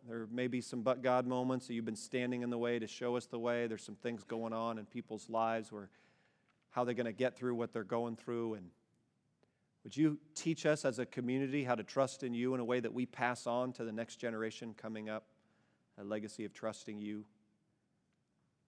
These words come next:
And thank you for the generosity that's already flowed from this body. Would you help that be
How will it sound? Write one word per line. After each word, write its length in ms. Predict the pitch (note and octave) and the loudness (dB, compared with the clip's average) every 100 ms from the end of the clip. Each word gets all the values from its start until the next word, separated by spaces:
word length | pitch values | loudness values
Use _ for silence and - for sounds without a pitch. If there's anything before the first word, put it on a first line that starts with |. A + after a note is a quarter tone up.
| _ - | _ -20
And 100 | G#2 | -4
thank 220 | A#2 A2+ | -4 -2
you 60 | B2+ | -6
for 100 | A#2+ | -6
the 80 | G#2+ | -6
generosity 760 | G2+ B2 A#2 A2+ A#2 - A#2 | 0 0 2 0 0 -2 -2
that's 180 | A2+ G#2+ | -2 -2
already 280 | A#2+ A#2 A2 | 0 0 0
flowed 380 | - A#2+ A#2 A2+ | -4 -2 0 -2
from 240 | - A2+ | -4 -4
this 180 | A2+ - | -4 -4
body. 360 | A#2 A2+ A2+ A#2 | 2 4 4 0
Would 220 | G#2+ G#2+ | -4 -6
you 80 | G#2+ | 0
help 220 | B2 - | 0 2
that 200 | B2 G#2+ | 0 2
be 320 | B2 A#2+ | 0 0